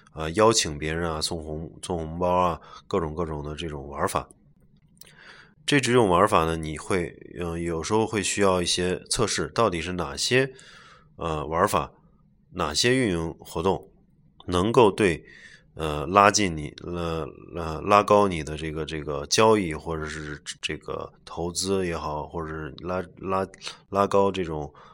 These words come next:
呃，购买的这种，呃，呃，用户购买的这种活动，然后最终，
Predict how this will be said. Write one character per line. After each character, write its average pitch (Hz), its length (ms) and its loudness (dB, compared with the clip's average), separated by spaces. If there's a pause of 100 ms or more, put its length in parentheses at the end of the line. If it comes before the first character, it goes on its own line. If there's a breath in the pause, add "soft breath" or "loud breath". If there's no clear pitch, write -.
(140 loud breath)
呃， 67 800 -8
购 107 120 6
买 82 240 -4
的 76 120 -12
这 78 120 -10
种， 73 160 -12 (600 loud breath)
呃， 67 440 -12 (320)
呃， - 360 -16
用 95 180 -4
户 95 140 -6
购 101 180 2
买 78 160 -6
的 76 140 -12
这 76 120 -8
种 71 280 -12
活 - 280 -10
动， 90 220 -2 (840 loud breath)
然 76 100 -10
后 82 80 -6
最 101 180 -2
终， 95 320 0